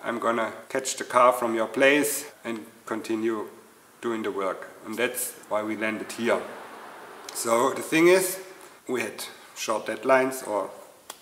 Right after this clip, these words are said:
the car should get finished at one point, and that's, and that was another time Achim saved me. So he helped me a lot in the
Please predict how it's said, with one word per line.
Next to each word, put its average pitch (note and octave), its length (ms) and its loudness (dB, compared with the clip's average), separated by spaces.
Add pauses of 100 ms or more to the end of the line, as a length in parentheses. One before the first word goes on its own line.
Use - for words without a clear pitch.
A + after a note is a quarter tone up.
(140)
the - 80 -12
car G#2+ 240 -2
should - 280 -4 (560)
get B2+ 200 -4
finished D#3 500 4
at A#2 100 -8
one C3 200 4
point, C#3 420 8
and A2+ 140 -4
that's, - 400 -4 (100)
and A#2 140 -4
that D#3 120 4
was D#3 360 8 (500)
another C3+ 320 6
time C3 480 6 (180)
Achim A#2+ 280 2
saved G#2+ 340 -4
me. F#2+ 160 -6
So A2+ 380 -2 (100)
he C3 120 2
helped C#3 220 8
me C#3 100 4
a - 20 4
lot D3 240 6
in B2+ 120 -2
the A#2 140 -2